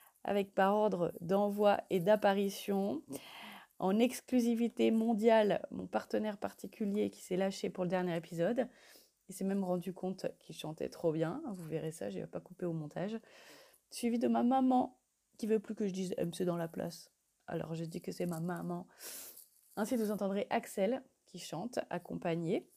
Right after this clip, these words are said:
Accompagné de qui ? C'est la question du jour. Ce n'est pas de par Joe Dassin, c'est d'un autre chanteur qui a repris la chanson et dont elle est fan. Ensuite, vous reconnaîtrez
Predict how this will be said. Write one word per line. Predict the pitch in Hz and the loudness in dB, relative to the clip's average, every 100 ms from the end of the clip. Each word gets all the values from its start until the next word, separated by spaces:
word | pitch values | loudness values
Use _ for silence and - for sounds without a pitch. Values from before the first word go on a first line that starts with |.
| - - - - _ - _ - | -20 -20 -20 -20 _ -20 _ -6
Accompagné | 190 190 185 196 196 | -4 0 4 6 6
de | 180 190 | 4 2
qui ? | - 220 196 - _ - | 2 2 2 -2 _ -12
C'est | - 175 | 0 2
la | 139 | 2
question | - - - | -2 -10 -12
du | 135 147 | -10 -6
jour. | 190 262 311 - - - - | 0 2 2 -2 -6 -20 -18
Ce | - 214 | -2 2
n'est | 202 196 | 2 2
pas | - 320 403 302 | 6 8 8 6
de | 196 | -2
par | 202 - 190 180 170 | -2 2 2 2 -4
Joe | 185 165 | -2 0
Dassin, | 156 - 294 453 311 | 0 2 2 0 -6
c'est | - 214 | -2 0
d'un | 185 | 2
autre | 269 311 | 2 0
chanteur | 220 190 - - 294 | -4 -2 0 2 0
qui | - | -4
a | - | -6
repris | 170 - 185 | -6 -6 -6
la | 170 | -6
chanson | 170 175 - | -8 -12 -8
et | - | -6
dont | 170 | -6
elle | 170 165 | -4 -6
est | |
fan. | 165 156 147 147 _ - - - - _ _ - | -6 -8 -6 -8 _ -20 -20 -20 -20 _ _ -12
Ensuite, | 185 214 190 | -8 -6 -6
vous | 170 | -2
reconnaîtrez | 165 165 170 165 - 185 185 | -2 -2 -2 -4 -4 -4 -4